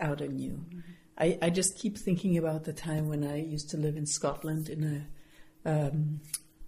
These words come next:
Speaker 1: community called the Findhorn Foundation. And I was twenty-two, and at the time I didn't have much money. My parents funded me the stay there instead of going to university.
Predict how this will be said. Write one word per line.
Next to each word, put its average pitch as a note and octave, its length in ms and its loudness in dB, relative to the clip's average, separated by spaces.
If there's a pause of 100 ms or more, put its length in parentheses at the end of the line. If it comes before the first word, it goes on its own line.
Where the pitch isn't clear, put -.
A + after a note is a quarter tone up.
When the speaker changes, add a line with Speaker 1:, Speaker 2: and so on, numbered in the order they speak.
(260)
Speaker 1:
community E3+ 480 8
called D3+ 240 2
the D#3+ 80 -4
Findhorn D3+ 440 0
Foundation. E3 840 0 (560)
And D#3 400 4
I D3 80 0
was D3+ 460 0
twenty-two, D#3+ 800 4
and D3 160 2
at G3+ 100 -2
the F3+ 80 0
time D#3+ 320 0 (100)
I A#3 140 2
didn't C#3+ 220 4
have D3 180 -6
much C#3+ 260 -6
money. D#3 380 0 (500)
My G#3 60 -2
parents E3 640 0 (220)
funded D#3+ 500 6
me D3+ 240 0
the D3+ 140 -6
stay G#3+ 420 4
there E3+ 420 -2 (140)
instead D3+ 380 0
of D3+ 360 -2 (680)
going D3+ 280 6
to D#3+ 100 -2
university. D#3+ 840 0